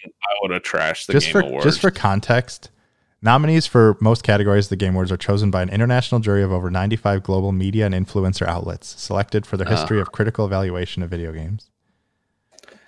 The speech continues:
Speaker 1: Yeah, okay. Just like the Oscars are not political whatsoever, I'm sure.
Speaker 2: <laughs>
Speaker 1: Yeah.
Speaker 2: Yeah.
Speaker 1: Yeah, everything's all fair just 'cause there's a bunch of people. Who, you know, who are the people? Who are the no-, who are the nominators?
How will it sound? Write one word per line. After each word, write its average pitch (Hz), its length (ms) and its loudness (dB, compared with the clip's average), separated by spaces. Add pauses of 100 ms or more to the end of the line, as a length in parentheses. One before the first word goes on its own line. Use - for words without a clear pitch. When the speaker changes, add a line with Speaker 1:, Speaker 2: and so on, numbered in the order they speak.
(140)
Speaker 1:
Yeah, 98 220 0
okay. 92 360 0
Just 127 220 -4
like 131 160 0
the 107 80 0
Oscars 95 640 0
are 82 240 -2
not 95 260 -4
political 87 460 -6
whatsoever, 80 640 -8
I'm - 100 -20
sure. - 360 -14 (180)
Speaker 2:
<laughs> - 200 2
Speaker 1:
Yeah. - 180 -2 (340)
Speaker 2:
Yeah. 98 140 -8 (800)
Speaker 1:
Yeah, - 140 -8
everything's 117 480 -2
all 101 180 2
fair 92 360 0
just 95 240 -8
'cause 92 180 -4
there's 92 240 -4
a - 60 -10
bunch 90 260 -6
of 85 80 -8
people. 90 360 -6
Who, 170 220 -2
you 131 120 -2
know, 123 100 0
who 160 140 4
are 156 60 4
the 135 100 2
people? 123 560 -2
Who 127 100 0
are 127 60 2
the 123 100 -2
no-, 110 140 -8
who 123 200 -4
are 117 60 -4
the 113 100 -6
nominators? 101 760 -6